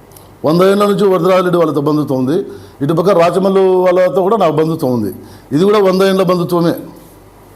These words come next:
ఇక్కడ కూడా మా తాతగారు కానీ, బంగారెడ్డి వాళ్ళ <clears throat> అబ్బగారి గురించి కానీ చరిత్ర అంతా నాకు తెలుసు. వీళ్ళే విపరీతమైన భూములు, ఆస్తులు.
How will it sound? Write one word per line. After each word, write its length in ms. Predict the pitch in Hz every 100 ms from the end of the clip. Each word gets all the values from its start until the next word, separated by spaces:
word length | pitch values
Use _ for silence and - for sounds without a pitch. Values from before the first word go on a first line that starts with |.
| - - - - - - - -
ఇక్కడ 220 | 131 196
కూడా 160 | 202 208
మా 140 | 196
తాతగారు 440 | 185 185 185 190 180
కానీ, 280 | 180 190 202 - - - 113
బంగారెడ్డి 420 | 147 170 185 180
వాళ్ళ 420 | 180 170 165 160 160 - -
<clears throat> 400 | - 147 151 135
అబ్బగారి 360 | 143 175 180
గురించి 300 | 170 165 151
కానీ 280 | 160 160 170 - - - 160
చరిత్ర 220 | 165 170
అంతా 140 | 175 180
నాకు 160 | 147
తెలుసు. 420 | 127 135 131 98 - - - -
వీళ్ళే 240 | 135 185
విపరీతమైన 720 | 180 - 156 147 160 170 165 160
భూములు, 360 | 147 165 165
ఆస్తులు. 440 | 165 143 147 127